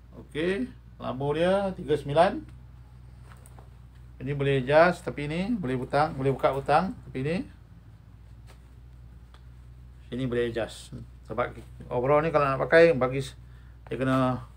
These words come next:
selesa sikit, senang nak pakai. Senang nak pakai, senang nak buka. Condition A. Ha, condition dia A. Poket belakang dua. Okey, sesuai untuk kegunaan.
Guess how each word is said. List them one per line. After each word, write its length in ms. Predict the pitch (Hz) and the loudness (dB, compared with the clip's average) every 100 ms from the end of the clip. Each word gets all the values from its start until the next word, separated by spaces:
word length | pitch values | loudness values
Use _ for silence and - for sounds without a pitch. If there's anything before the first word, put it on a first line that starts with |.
| - - - - | -20 -20 -20 -14
selesa 400 | - - 165 156 | 0 2 4 4
sikit, 320 | - 147 - 139 | 4 -4 -4 -18
senang 400 | - 143 151 139 | -8 2 2 4
nak 160 | 139 139 | 0 2
pakai. 320 | 151 120 - - - - - | 4 2 0 -16 -20 -20 -12
Senang 200 | 120 131 | -4 -2
nak 80 | 135 | -2
pakai, 240 | 135 165 | 0 2
senang 240 | 165 139 139 | 2 0 0
nak 160 | 131 | 0
buka. 240 | 131 127 - - - - - - - - - - - - - - - | 2 0 0 -18 -20 -20 -20 -20 -20 -20 -20 -20 -20 -20 -20 -20 -12
Condition 400 | 120 139 - 165 151 | -8 -6 2 2 4
A. 160 | 151 180 277 247 - - - - - - - - - - - - - - | 2 2 2 -2 -14 -18 -18 -20 -20 -20 -20 -20 -20 -20 -20 -20 -20 -18
Ha, 240 | - - 127 - | -16 -14 -16 -16
condition 480 | 110 113 - 135 | -12 -12 -8 -4
dia 160 | 135 131 | -2 -4
A. 280 | - 135 147 165 180 175 - - - - - - - - - - - - - - - - - - - | -4 0 0 0 0 -4 -8 -20 -20 -20 -20 -20 -20 -20 -20 -20 -20 -20 -20 -20 -20 -20 -20 -18 -8
Poket 440 | 139 135 160 143 | -6 -4 -4 -4
belakang 560 | 139 135 - 151 147 135 | -2 -4 0 0 0 2
dua. 400 | 147 170 190 262 - - - - - - - - - - - - - - | 4 6 4 0 -6 -16 -20 -20 -20 -20 -20 -20 -20 -20 -20 -20 -20 -14
Okey, 240 | - 135 107 | -6 -6 -6
sesuai 640 | 123 147 151 165 165 147 | -6 4 8 10 10 6
untuk 240 | 139 - | 0 -2
kegunaan. 720 | 123 135 135 139 151 156 160 | -4 -4 -2 -2 -4 -4 -6